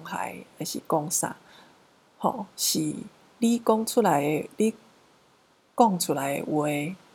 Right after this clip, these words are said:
吼，你想讲应该大家会有啥物，诶，加减有啥物款的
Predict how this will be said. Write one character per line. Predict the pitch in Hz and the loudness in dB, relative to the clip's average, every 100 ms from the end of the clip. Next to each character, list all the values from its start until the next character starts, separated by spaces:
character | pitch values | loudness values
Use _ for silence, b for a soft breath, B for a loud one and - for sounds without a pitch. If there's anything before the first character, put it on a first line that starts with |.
| _ _ _ _ | _ _ _ _
吼， | 170 165 - | -2 -2 0
你 | 202 220 | 2 2
想 | 220 - 139 - | 0 -4 -6 -2
讲 | 190 190 196 - - - - | 0 0 -2 -8 -20 -20 -4
应 | 262 220 | -2 0
该 | 185 165 165 170 190 - - | 0 0 -2 -4 -8 -14 -6
大 | 165 | -4
家 | - 165 165 151 - | 0 0 2 0 0
会 | 170 156 | 2 4
有 | 156 165 160 - | 2 -2 -2 -4
啥 | - 190 | -6 -4
物， | 180 180 - - - | -4 -6 -10 -16 -2
诶， | 185 170 175 180 196 - B B B B B B _ _ _ _ _ _ _ _ _ _ _ _ _ _ | 0 0 -4 -8 -10 -14 B B B B B B _ _ _ _ _ _ _ _ _ _ _ _ _ _
加 | 185 180 | 6 6
减 | 180 247 185 170 | 4 2 2 -2
有 | 185 | -4
啥 | 190 | -2
物 | 185 185 | -2 -2
款 | 202 185 170 | -2 -2 -2
的 | 165 160 160 160 160 | -4 -4 -4 -6 -10